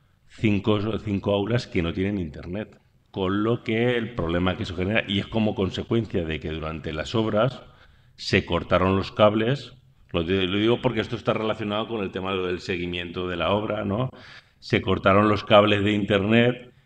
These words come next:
y, claro, y estamos en el mes de, ya de febrero, vamos a entrar mañana, y todavía eso no está resuelto. Y, evidentemente,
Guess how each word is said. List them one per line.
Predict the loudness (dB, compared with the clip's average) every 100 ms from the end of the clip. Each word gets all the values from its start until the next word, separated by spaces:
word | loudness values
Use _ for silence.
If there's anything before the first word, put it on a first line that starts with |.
| _
y, | -4
claro, | 2 4 4
y |
estamos | 2 0 0 0 -2
en | -4
el | -2
mes | 0 -2 0
de, | 0 2
ya | 2 2
de | -2 -4
febrero, | -6 -6 0 0 0
vamos | -2 -2 -4
a |
entrar | -4 -2 0
mañana, | 0 2 2 2 -2 -6 -12 -20 -20 -6
y | -4
todavía | 0 2 4 2 2 2
eso | 0 -2 -4
no | -2 0 -2
está | -4 -2 -4
resuelto. | -4 -8 -8 -8 -8 -10 -10
Y, | -8 -6 -6
evidentemente, | -8 -8 -8 -8 -8 -4 -4 -4